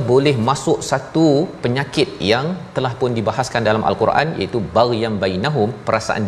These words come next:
dengki ataupun penyakit dalam, dalam hati yang menyebabkan ego dan merasakan bahawa kumpulan saya lebih baik, lebih benar daripada kumpulan lain. Akhirnya tafarraq, dia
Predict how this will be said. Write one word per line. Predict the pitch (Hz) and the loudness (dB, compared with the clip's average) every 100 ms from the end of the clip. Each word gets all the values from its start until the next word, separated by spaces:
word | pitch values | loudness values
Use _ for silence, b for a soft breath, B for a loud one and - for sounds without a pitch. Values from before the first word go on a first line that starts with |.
| 87 | -2
dengki | 120 117 147 151 - | -4 -2 -2 0 0
ataupun | - - 110 117 | -2 -4 -2 0
penyakit | 110 135 - - 92 | 0 0 -4 -2 2
dalam, | 92 175 - - | 2 0 -2 -2
dalam | 95 101 | 0 0
hati | 110 - 135 233 B B 107 | -2 -2 -2 -2 B B 0
yang | 113 | 2
menyebabkan | 113 117 113 120 - 117 | 2 2 0 0 -2 -4
ego | 113 147 185 - B B 92 | 0 4 4 2 B B -2
dan | 107 107 | 0 2
merasakan | 107 - 113 113 104 | 2 0 -2 2 4
bahawa | 107 - | 4 2
kumpulan | 127 123 160 180 190 180 | 0 0 2 2 2 0
saya | - 131 143 120 | -2 2 2 2
lebih | 107 110 101 85 | 0 0 0 2
baik, | 92 120 185 85 | 2 4 2 2
lebih | 92 107 90 | 2 2 2
benar | 113 139 151 110 | 2 4 4 4
daripada | 107 101 - | 2 0 -2
kumpulan | 131 190 190 110 | -2 0 0 2
lain. | 90 127 220 B B 110 | 2 2 -2 B B -2
Akhirnya | 127 131 143 143 98 | 0 2 2 2 -2
tafarraq, | - 180 117 101 - - | 0 0 4 2 0 -4
dia | 113 | 2